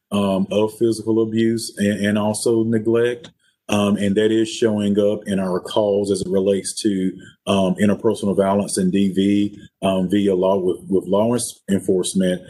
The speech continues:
But then also, Andrew, that's showing up also in our, um, E Rs, and, and, and we're really looking at more severe cases. And, and what you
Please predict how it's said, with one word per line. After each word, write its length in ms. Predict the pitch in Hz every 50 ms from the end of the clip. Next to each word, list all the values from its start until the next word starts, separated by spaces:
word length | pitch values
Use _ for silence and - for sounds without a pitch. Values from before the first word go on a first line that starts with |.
| - - - _
But 120 | 110 110 113
then 180 | 117 117 113
also, 540 | 107 98 107 117 120 113 - 135 123 113 113
Andrew, 320 | 104 104 104 101 101 101
that's 180 | 98 98 90 -
showing 420 | - - 113 110 107 104 101 98 101
up 160 | 101 101 98
also 480 | - 95 98 104 98 - 110 98 95 95
in 100 | 95 92
our, 360 | 92 92 92 92 92 92 90 90 - - - _ _ -
um, 220 | 101 98 95 90 -
E 180 | 104 104 101
Rs, 460 | 95 95 92 90 90 87 85 85 82 87
and, 160 | 90 87 92 -
and, 100 | 90 92
and 160 | 92 87 90 92
we're 200 | 95 92 87 95
really 160 | 98 98 95
looking 260 | 92 95 92 - 92
at 140 | 92 87 85
more 380 | 90 95 98 95 92 92 90 - _ - _ _
severe 400 | - - 107 92 92 95 90 90
cases. 600 | - - 101 92 92 90 - - 85 82 80 85
And, 240 | 85 87 87 87 87
and 180 | - 92 92 92
what 200 | 107 107 107 -
you 60 | 110